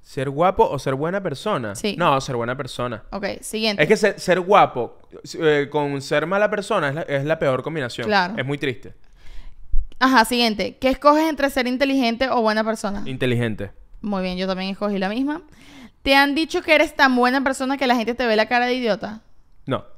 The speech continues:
Speaker 2: No, nunca. A mí sí.
Speaker 1: ¿Te lo han dicho?
Speaker 2: Cuarenta y nueve por ciento bondadoso con los demás.
Speaker 1: ¿Yo?
Speaker 2: Cuarenta y nueve por ciento,
Speaker 1: Te digo
Speaker 2: ¿qué
Speaker 1: una
Speaker 2: te
Speaker 1: vaina, un
Speaker 2: parece?
Speaker 1: buen, un buen puntaje.
Speaker 2: ¿Estás,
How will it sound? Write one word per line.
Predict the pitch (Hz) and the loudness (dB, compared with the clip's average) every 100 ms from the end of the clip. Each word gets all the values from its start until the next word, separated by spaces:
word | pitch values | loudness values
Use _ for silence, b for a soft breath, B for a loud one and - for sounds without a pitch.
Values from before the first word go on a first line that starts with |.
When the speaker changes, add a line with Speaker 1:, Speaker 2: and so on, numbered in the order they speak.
| - | -10
Speaker 2:
No, | 196 180 | -4 -4
nunca. | 175 180 - | -4 -6 -6
A | - | -4
mí | 190 180 | -4 -6
sí. | - 190 185 - - _ _ _ _ _ _ - - | -12 -16 -20 -20 -20 _ _ _ _ _ _ -20 -8
Speaker 1:
¿Te | 131 | -2
lo | 127 | 0
han | |
dicho? | 147 - | 0 4
Speaker 2:
Cuarenta | 285 294 302 294 302 | 8 8 8 6 4
y | |
nueve | 294 302 320 349 | 6 4 4 4
por | 370 | 2
ciento | - 302 302 359 | 2 0 2 2
bondadoso | 339 285 254 262 262 330 | 4 4 4 4 0 -2
con | 339 | -2
los | 311 | 0
demás. | 294 226 220 202 143 | 0 0 0 -2 2
Speaker 1:
¿Yo? | 143 277 - - - | 6 6 4 -16 -6
Speaker 2:
Cuarenta | 247 240 240 | 0 0 0
y | 240 | 0
nueve | 240 247 | 0 2
por | 262 | 0
ciento, | - | 2
Speaker 1:
Te | 302 | 4
digo | 202 | 4
Speaker 2:
¿qué | - | 4
Speaker 1:
una | 190 | 4
Speaker 2:
te | |
Speaker 1:
vaina, | - 151 | 4 2
un | |
Speaker 2:
parece? | 165 180 | 0 0
Speaker 1:
buen, | 165 | 0
un | 160 | 2
buen | 175 | 0
puntaje. | 170 175 151 113 - - | 0 -2 -2 -2 -6 4
Speaker 2:
¿Estás, | - | 4